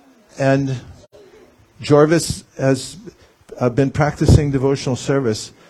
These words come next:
for several years and has become very serious, uh, in the process of chanting Hare Krishna, serving the Sankirtan movement.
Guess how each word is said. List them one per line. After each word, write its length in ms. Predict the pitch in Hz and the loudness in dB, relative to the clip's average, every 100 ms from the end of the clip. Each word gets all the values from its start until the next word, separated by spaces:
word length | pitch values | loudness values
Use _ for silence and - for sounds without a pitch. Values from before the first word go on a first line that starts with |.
| _ _ - - | _ _ -20 -20
for 140 | - 131 | -4 -4
several 440 | - 160 151 151 | 2 2 2 0
years 600 | 143 156 135 120 117 - - | 2 4 4 4 0 -12 -10
and 140 | 127 127 | -4 0
has 480 | 135 120 - - - - - | 0 0 -6 -12 -18 -20 -14
become 380 | - 120 123 131 | -6 -4 -2 0
very 240 | 127 131 127 | 2 0 0
serious, 800 | - - 147 151 120 123 - 127 - - _ - _ - - | -6 -2 0 2 0 -2 -6 -14 -16 -20 _ -20 _ -16 -4
uh, 220 | 113 117 110 _ _ - | 0 0 -4 _ _ -6
in 160 | 127 | -2
the 80 | 123 | -2
process 480 | 120 135 131 131 117 | 0 0 0 -4 -6
of 100 | 107 | -6
chanting 380 | - 139 135 123 | -4 -4 -2 -2
Hare 200 | 120 117 | -2 -4
Krishna, 640 | - 143 - 147 135 127 - _ _ _ | -4 -4 -2 -2 -2 -4 -10 _ _ _
serving 500 | - - 139 135 131 | -6 2 2 2 0
the 60 | 117 | 2
Sankirtan 600 | - 131 139 139 120 117 | 2 0 -2 0 0 2
movement. 520 | 135 139 143 143 | 0 0 -2 -4